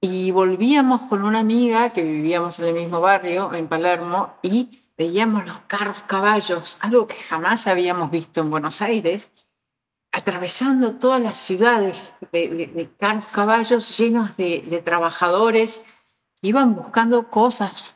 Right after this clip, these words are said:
para recoger de la ciudad. Y después aparecieron los cartoneros y esto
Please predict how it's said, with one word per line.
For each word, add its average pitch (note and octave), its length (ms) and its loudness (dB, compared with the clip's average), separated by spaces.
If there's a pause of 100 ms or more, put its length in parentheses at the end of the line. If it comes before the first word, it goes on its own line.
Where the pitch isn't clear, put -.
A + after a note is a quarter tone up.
para D#3 520 0 (120)
recoger G#3 600 -2
de G3+ 100 2
la F3+ 120 -2
ciudad. F3+ 580 2 (560)
Y G3+ 100 -2
después B3+ 760 2
aparecieron F3+ 560 -2
los E3+ 80 -4
cartoneros G3+ 880 0
y F#3+ 140 2
esto F#3+ 480 0